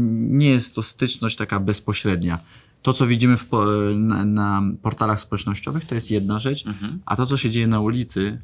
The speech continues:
Speaker 1: to jest zupełnie inna i to jest, inaczej zupełnie wygląda. Widać, że ludzie cenią, co, co, co zrobiłem dla reprezentacji i naprawdę to robi ciepło na sercu.
Speaker 2: Mhm. A ty po zakończeniu kariery masz w planach mieszkać w Polsce? Albo inaczej,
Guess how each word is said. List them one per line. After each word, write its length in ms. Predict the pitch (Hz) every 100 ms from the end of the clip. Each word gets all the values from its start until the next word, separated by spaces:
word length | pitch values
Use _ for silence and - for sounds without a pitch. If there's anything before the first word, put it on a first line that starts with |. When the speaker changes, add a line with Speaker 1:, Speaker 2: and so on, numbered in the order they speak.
| - -
Speaker 1:
to 80 | -
jest 120 | 101 104
zupełnie 380 | 101 107 104
inna 560 | 101 131 117 98 98 92 113
i 100 | 98
to 100 | 107
jest, 220 | 104 104
inaczej 380 | 120 117 117 104
zupełnie 400 | 104 107 101 92
wygląda. 480 | 95 95 90 82 - - - - -
Widać, 300 | 147 135 117
że 100 | 127
ludzie 360 | 131 120 127 127 120 117 - - _ - -
cenią, 540 | - - 240 190 120 98
co, 440 | - 101 98 - - - -
co, 360 | - 117 101 85 - _
co 160 | - 123
zrobiłem 420 | 117 107 117 113
dla 140 | 107
reprezentacji 960 | 104 104 104 104 101 120 113 - 120 135 - -
i 40 | 113
naprawdę 380 | 120 135 117 113
to 140 | 117
robi 440 | 113 104 107 104
ciepło 320 | 104 113 - 95
na 100 | 90
sercu. 360 | 82 - - -
Speaker 2:
Mhm. 300 | 104 131 233 -
A 60 | 104
ty 140 | -
po 120 | 123
zakończeniu 560 | 110 113 107 101 101 98
kariery 440 | 95 92 90 87
masz 180 | 87 85
w 60 | -
planach 300 | 85 85 90
mieszkać 360 | 87 - 85
w 60 | -
Polsce? 400 | 87 80 - 151
Albo 200 | 131 127
inaczej, 460 | 120 85 - 73